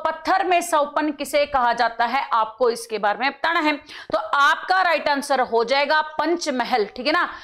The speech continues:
पंचमहल है जिसे क्या कहा जाता है, पत्थर में सौपन कहा जाता है, सभी बच्चे याद रखिएगा। यदि मैं आपसे एक क्वेश्चन और पूछूं,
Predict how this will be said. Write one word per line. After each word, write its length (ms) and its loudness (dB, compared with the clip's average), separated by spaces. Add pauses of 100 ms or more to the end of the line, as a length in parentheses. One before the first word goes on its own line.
(200)
पंचमहल 680 2
है 180 4
जिसे 360 0
क्या 220 2
कहा 240 0
जाता 320 0
है, 160 0 (160)
पत्थर 420 0
में 200 -2
सौपन 560 -2
कहा 260 0
जाता 320 0
है, 100 2
सभी 280 -6
बच्चे 380 -10
याद 180 -2
रखिएगा। 360 0 (400)
यदि 260 2
मैं 120 4
आपसे 340 0
एक 100 -6
क्वेश्चन 280 -2
और 320 2
पूछूं, 360 0